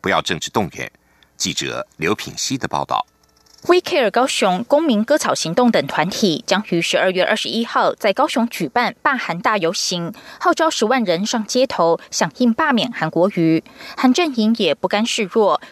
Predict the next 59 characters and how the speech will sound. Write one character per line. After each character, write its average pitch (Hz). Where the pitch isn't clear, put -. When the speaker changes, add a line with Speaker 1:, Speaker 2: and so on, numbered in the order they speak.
Speaker 2:
将 214
于 170
当 233
天 269
举 170
行 170
挺 180
韩 156
大 254
游 185
行。 165
韩 -
国 311
瑜 302
十 277
一 240
号 285
下 294
午 143
在 170
高 214
雄 196
竞 269
选 185
总 196
部 220
亲 311
自 302
举 180
行 170
一 285
二 320
二 269
一 262
南 185
方 269
崛 170
起 -
高 311
雄 220
光 277
荣 196
周 285
年 214
庆 233
大 165
游 147
行 190
记 202
者 139
会， 175
公 233
布 233
游 170
行 190
路 254
线、 220
服 -
装 269